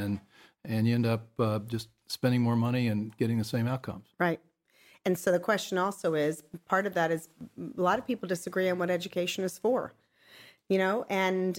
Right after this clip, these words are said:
Speaker 2: and there's a lot of differences of opinion. Some people believe that there should be classical education and that those rows are good.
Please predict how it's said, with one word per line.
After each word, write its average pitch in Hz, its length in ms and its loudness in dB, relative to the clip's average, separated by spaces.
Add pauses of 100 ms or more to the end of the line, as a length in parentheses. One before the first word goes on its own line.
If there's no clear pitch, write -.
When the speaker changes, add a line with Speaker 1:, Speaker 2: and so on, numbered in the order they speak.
Speaker 2:
and 180 360 2
there's 180 140 0
a 185 40 2
lot 180 240 4
of 220 140 -2
differences 233 460 -2
of 247 80 2
opinion. 269 480 -2
Some 180 260 0
people 180 300 0
believe 185 400 2
that 180 140 -4
there 190 120 0
should 185 160 -4
be 208 80 -2
classical 220 560 -2
education - 580 -2
and 220 100 0
that 214 60 -6
those 247 220 2
rows 254 260 4
are 285 60 -2
good. - 400 -2